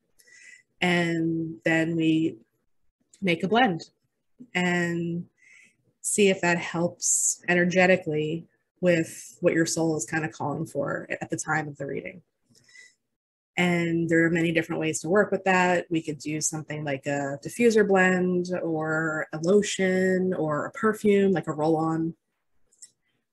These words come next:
I also have, and we'll be adding those to the website soon as well, two products that, that I created, um, signature blends for a sea goddess based on the quote unquote birth chart of the business.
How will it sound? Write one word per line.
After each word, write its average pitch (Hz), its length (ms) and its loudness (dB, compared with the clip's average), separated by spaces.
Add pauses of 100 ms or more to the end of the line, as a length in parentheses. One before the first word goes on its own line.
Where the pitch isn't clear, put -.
I 175 100 2
also 175 680 2
have, 170 580 -4 (880)
and 160 360 -4
we'll 160 140 2
be 156 140 4
adding 160 260 2
those 165 300 0
to 165 100 -2
the 160 60 -2
website 156 560 0
soon 160 240 -4
as 151 200 -6
well, 165 460 2 (380)
two 220 280 4
products 170 460 2
that, 156 320 -2
that 160 100 0
I 151 120 2
created, 156 580 0 (340)
um, 156 180 -2
signature 170 520 2
blends 156 480 0
for 151 200 -4
a 139 40 -2
sea 180 200 4
goddess 151 600 0 (440)
based 170 420 4
on 156 380 0
the 151 400 0
quote 160 180 0
unquote 165 380 0
birth 160 260 2
chart 156 340 0
of 139 120 -10
the 160 60 -10
business. 151 800 -2